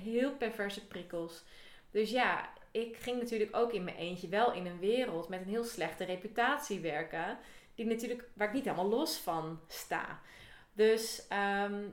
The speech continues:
dat ik zelf ook op een gegeven moment een rekening aan een familie moet sturen die best wel pittig is. Want een uitvaart kost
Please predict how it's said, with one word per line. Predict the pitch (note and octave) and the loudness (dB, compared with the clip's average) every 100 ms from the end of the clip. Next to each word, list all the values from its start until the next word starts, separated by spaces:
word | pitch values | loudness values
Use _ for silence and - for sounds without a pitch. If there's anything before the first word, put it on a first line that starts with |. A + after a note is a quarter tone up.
| - | 0
dat | A3+ A#3 | 0 2
ik | A#3 - | 0 -2
zelf | - A3 G#3+ | 0 2 2
ook | - A#3 - | 4 2 2
op | - | -4
een | G3+ | -4
gegeven | F#3+ F3+ F3 | -4 -2 -2
moment | E3+ - | -4 -2
een | G3+ | 2
rekening | G3 A#3+ B3 F#3 D#3+ | 4 4 4 -2 -2
aan | E3+ | -4
een | E3+ | -6
familie | - F#3 A3+ A3+ | -4 -2 0 0
moet | F#3 F#3 | -2 -6
sturen | - F3+ F3 E3+ E3 F3 | -6 -4 -4 -4 -4 -2
die | G#3 G#3+ | -2 0
best | A3+ D4+ | 0 0
wel | G3+ E3+ | 0 -2
pittig | - D#4 B3+ - | -2 -4 -4 -6
is. | F3+ | -8
Want | F#3 F#3 | -8 -8
een | - | -6
uitvaart | G#3 B3+ G3+ F3 F3 - | -6 -4 -2 0 -2 -4
kost | - C4 C4 - - - | 0 0 0 -6 -12 -16